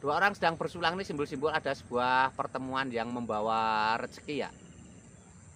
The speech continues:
Pertemuan yang membawa kesehatan yang baik, rezeki kesehatan. Ini kamu sebaiknya diperbanyak silaturahmi ya. Ini digambarkan dengan banyak silaturahmi, kesehatanmu akan baik ya. Ini lambangnya seperti ini. Orang bersilaturahmi akan membawa umur yang panjang,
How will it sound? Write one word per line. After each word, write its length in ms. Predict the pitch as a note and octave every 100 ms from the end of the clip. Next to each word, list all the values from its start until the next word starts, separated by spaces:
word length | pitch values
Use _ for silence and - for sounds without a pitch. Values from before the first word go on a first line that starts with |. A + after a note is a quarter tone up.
| - A2
Pertemuan 720 | A#2 A#2 B2 B2+ C3 C3 B2
yang 160 | A#2
membawa 400 | B2 A2+ A2 A#2
kesehatan 480 | A#2 D3 C3+ B2 B2+
yang 160 | B2 A2+
baik, 240 | B2 C3 - - - - - A#2
rezeki 320 | A2+ A2 A2
kesehatan. 560 | B2+ B2 A2 B2+ A#2+ G2 - - - -
Ini 160 | - D3+
kamu 480 | F#3+ F#3 G#3 G#3+ G#3+
sebaiknya 480 | - C#3 C#3+ E3 F3+
diperbanyak 560 | D3 D3 C3 B2 C#3
silaturahmi 640 | D3 C3 C3 C3 A#2+ D3+ A2+
ya. 80 |
Ini 160 | F#2+ A2
digambarkan 560 | - G#2+ G#2 G2+ B2 A#2
dengan 240 | G#2 A2
banyak 320 | G#2 G2 A2
silaturahmi, 560 | A2 A2 A2 A2 A2+ B2+
kesehatanmu 560 | - G2+ G2+ G2+ A2
akan 160 | A2 A2 -
baik 240 | G#2 G#2
ya. 160 | G2+ F#2+ - - - - G#2
Ini 80 | G2
lambangnya 400 | G#2 G2+ F#2 G2
seperti 320 | G2+ G2 F#2 G2+
ini. 80 | F#2+ - - - - - - - - - G2
Orang 240 | B2 B2+
bersilaturahmi 800 | B2 G#2+ A#2+ A#2+ A#2+ A#2 B2 A#2+
akan 160 | A#2 A2+
membawa 800 | A2+ G2+ G2+ G#2 G#2 G#2 G#2 -
umur 240 | A#2+ A#2
yang 160 | G#2+ G2+
panjang, 400 | A2+ A2+ G2+